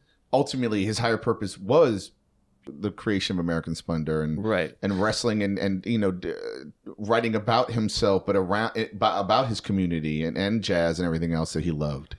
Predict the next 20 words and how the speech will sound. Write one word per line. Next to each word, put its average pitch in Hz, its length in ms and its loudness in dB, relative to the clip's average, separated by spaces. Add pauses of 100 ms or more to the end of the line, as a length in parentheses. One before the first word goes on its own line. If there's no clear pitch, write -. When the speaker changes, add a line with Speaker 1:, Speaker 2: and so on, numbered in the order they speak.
(140)
Speaker 1:
you 82 120 -2
Speaker 2:
But 85 120 4
Speaker 1:
know? 92 80 -2
Speaker 2:
this 139 220 0
movie 143 720 2
is, 110 460 2 (260)
is 107 220 0
a 104 360 0 (280)
romantic 117 480 0
comedy, 123 640 -2
essentially, - 580 -2
Speaker 1:
<laughs> - 60 -6
I 180 80 0
know. 104 140 -8
Speaker 2:
right? 117 340 2
And 120 180 -2
so 120 280 4
it's 113 240 2
setting 123 420 2
up 120 380 0